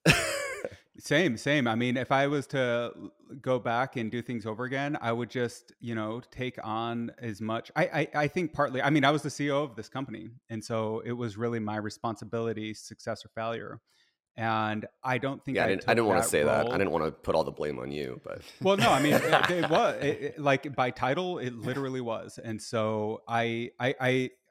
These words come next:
Speaker 2: you know, should have, um, done a better job at guaranteeing the success.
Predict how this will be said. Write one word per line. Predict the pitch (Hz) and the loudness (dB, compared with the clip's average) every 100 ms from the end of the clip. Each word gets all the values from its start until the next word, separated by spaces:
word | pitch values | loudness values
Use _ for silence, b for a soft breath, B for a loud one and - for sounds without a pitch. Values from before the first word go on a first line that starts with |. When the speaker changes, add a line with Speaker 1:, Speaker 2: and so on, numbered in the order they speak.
| _ - | _ -10
Speaker 2:
you | 135 | -6
know, | 113 113 | -4 -4
should | - 156 139 | -2 -2 2
have, | 127 113 110 107 - _ _ _ _ _ - | 2 4 2 -2 -8 _ _ _ _ _ -10
um, | 117 113 107 107 104 101 123 _ _ _ _ _ | -6 -4 -4 -8 -12 -16 -18 _ _ _ _ _
done | 135 123 | -6 -4
a | 110 | -4
better | 127 123 | -4 -4
job | 110 120 110 110 104 - | -4 -4 -2 -2 -6 -10
at | 123 101 | -14 -10
guaranteeing | 120 120 107 - 113 107 | -6 -6 -8 -8 -8 -8
the | 101 | -10
success. | - - 117 107 - | -14 -8 -6 -6 -6